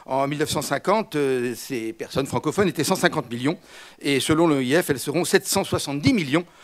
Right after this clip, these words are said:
en deux mille cinquante, dont quatre-vingt-cinq pour cent, euh, se trouveront, euh, euh, en Afrique. Notre, euh,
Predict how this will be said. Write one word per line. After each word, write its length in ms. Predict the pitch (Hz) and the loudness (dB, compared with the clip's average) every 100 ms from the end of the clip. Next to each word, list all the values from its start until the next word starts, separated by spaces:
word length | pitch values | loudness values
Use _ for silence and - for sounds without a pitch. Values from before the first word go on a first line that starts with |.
| - | -18
en 180 | - 139 | -2 0
deux 120 | 143 | 2
mille 140 | 143 127 | 0 -2
cinquante, 400 | 123 113 247 160 | -6 -2 -2 -2
dont 120 | 151 | -2
quatre-vingt-cinq 640 | 160 - 135 - 214 202 | -4 -2 -4 0 0 2
pour 160 | - - | 0 0
cent, 200 | 185 185 - - - | -6 -8 -20 -18 -6
euh, 140 | 131 | -6
se 140 | - 143 | -2 0
trouveront, 440 | - 117 170 214 - | 4 4 4 2 -2
euh, 100 | 127 - - - | -6 -6 -12 -4
euh, 220 | 120 120 - | -2 -2 4
en 160 | 185 | 4
Afrique. 380 | 156 - - - _ - - - - - - - _ _ _ | 6 2 -2 -14 _ -20 -20 -20 -20 -20 -20 -20 _ _ _
Notre, 420 | 160 220 269 - 220 | -2 4 4 4 6
euh, 220 | 208 | 8